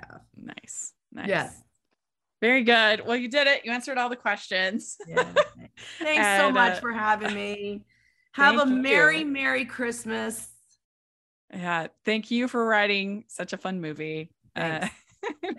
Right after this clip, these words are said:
Speaker 1: Thank you for
Speaker 2: great.
Speaker 1: loving it. I, I really appreciate you're giving it a whole new life, which I
Speaker 2: Yeah.
Speaker 1: appreciate. Yeah.
Speaker 2: Well, we'll be looking forward to what you have coming up next.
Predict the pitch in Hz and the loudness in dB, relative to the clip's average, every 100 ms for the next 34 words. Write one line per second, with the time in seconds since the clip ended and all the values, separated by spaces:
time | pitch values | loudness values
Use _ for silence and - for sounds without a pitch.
0 | 240 240 269 277 277 247 226 226 220 220 | -6 -4 -6 -6 0 0 2 -2 -2 -4
1 | - 196 196 208 208 180 185 202 185 208 | -2 0 0 0 -4 -6 -4 -4 -2 -2
2 | 214 214 214 208 - 196 190 190 190 220 | 0 -2 -2 -6 -4 -4 -4 -4 -2 -4
3 | 214 214 208 190 226 226 220 202 160 160 | -2 -4 -4 -4 -4 -4 -2 -2 -2 -4
4 | 185 175 185 180 - 165 - 147 139 _ | -10 -6 -4 -4 -6 -10 -8 -10 -12 _
5 | - _ _ 202 190 175 170 - _ 185 | -20 _ _ -2 0 0 -2 -10 _ -6
6 | 190 190 202 196 220 226 - 226 226 226 | -4 -2 -2 -2 -2 -2 2 4 4 2
7 | 226 208 208 - 208 208 - 233 226 214 | 0 2 0 0 -4 -4 -4 -4 -2 -4
8 | 214 214 196 196 - - - | -4 -4 0 0 -2 -8 -8